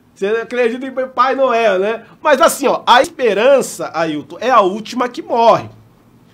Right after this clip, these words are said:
Vou voltar na enquete lá. Eu não coloquei palavra na boca de ninguém, então não, não vem ninguém me encher meus patovais logo cedo. "Ah, já tá pegando no pé." Não. O poder público, independente de quem seja,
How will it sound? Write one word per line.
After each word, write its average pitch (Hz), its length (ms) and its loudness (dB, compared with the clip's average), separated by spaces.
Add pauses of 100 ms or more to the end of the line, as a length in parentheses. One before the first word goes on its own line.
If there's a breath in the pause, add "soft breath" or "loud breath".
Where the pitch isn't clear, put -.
(540 soft breath)
Vou 214 200 6
voltar 254 280 2
na 277 100 -2
enquete 247 400 -4
lá. 202 380 0 (840 soft breath)
Eu 196 120 2
não - 80 2
coloquei 311 280 2
palavra 302 440 4
na 294 100 4
boca 294 260 2
de 262 140 -4
ninguém, 226 300 -2
então 262 180 2
não, 294 220 -4
não 277 180 -2
vem 294 180 -4
ninguém 277 300 0
me 294 140 -2
encher 269 200 -2
meus 285 220 4
patovais 277 500 4
logo 285 220 4
cedo. 196 400 -4 (320 loud breath)
"Ah, 381 220 8
já 320 100 4
tá 339 100 4
pegando 320 360 2
no 311 100 0
pé." 214 220 2
Não. 220 340 2 (720)
O 277 220 2
poder - 580 4
público, 196 580 0
independente 240 420 -6
de 214 80 -12
quem 220 180 -4
seja, 151 640 -2